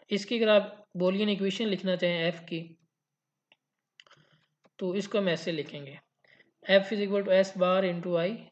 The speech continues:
क्योंकि S is equal to zero है तो F is equal to I one है, तो हम इसको लिखेंगे F is equal to S bar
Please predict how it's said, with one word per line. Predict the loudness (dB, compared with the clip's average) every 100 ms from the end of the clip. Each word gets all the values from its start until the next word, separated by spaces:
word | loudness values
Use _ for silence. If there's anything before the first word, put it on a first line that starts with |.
| _ _ _ _
क्योंकि | -10 0
S | 0 0
is | -2 -4
equal | -2
to | -4
zero | -4 0
है | 4 4
तो | 2 4
F | 4 2
is | -4
equal | -6 -4
to | -2
I | -4 -6
one | -12 -14
है, | -18 -20 -20 -20 _ -8
तो |
हम | -6
इसको | -4 -4
लिखेंगे | -4 -4 -4 -2 -2
F | -2
is | -6
equal | -6 -6
to | -6 -4 -4
S | -4 -4
bar | -2